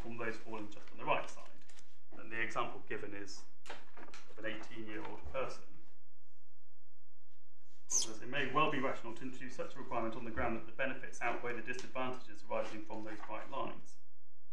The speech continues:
My judgment, those situations are readily distinguishable from the significant, predictable, but arbitrary effects on the benefit of a regular monthly salary, which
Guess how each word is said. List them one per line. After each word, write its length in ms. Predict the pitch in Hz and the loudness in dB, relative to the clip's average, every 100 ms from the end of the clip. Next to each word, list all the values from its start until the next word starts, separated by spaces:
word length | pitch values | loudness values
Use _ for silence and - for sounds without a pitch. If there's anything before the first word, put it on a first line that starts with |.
| - - - - - - - - - | 0 0 0 0 0 0 0 0 0
My 120 | 113 | 0
judgment, 400 | 117 110 120 117 | 0 0 0 0
those 160 | 117 | 0
situations 480 | 113 117 117 110 110 | 0 -2 -2 0 0
are 80 | 110 | 0
readily 320 | 156 131 110 | 0 0 0
distinguishable 640 | 110 - 123 110 - 113 - | 0 0 0 0 0 0 0
from 80 | |
the 80 | 113 | 0
significant, 480 | - 117 139 - 127 - | 0 0 0 0 0 0
predictable, 480 | 127 - 113 110 113 - | 0 0 0 0 0 0
but 80 | - - | 0 0
arbitrary 480 | 151 139 131 120 110 | 0 0 0 0 0
effects 400 | 117 113 - - - | 0 0 0 0 0
on 160 | 117 113 | 0 0
the 80 | 120 | 0
benefit 400 | 120 117 110 - | 0 0 0 0
of 80 | 123 | 0
a 20 | |
regular 300 | 113 120 - | 0 0 0
monthly 340 | 117 143 - - | 0 0 0 0
salary, 240 | - - 104 | 0 0 0
which 80 | - | 0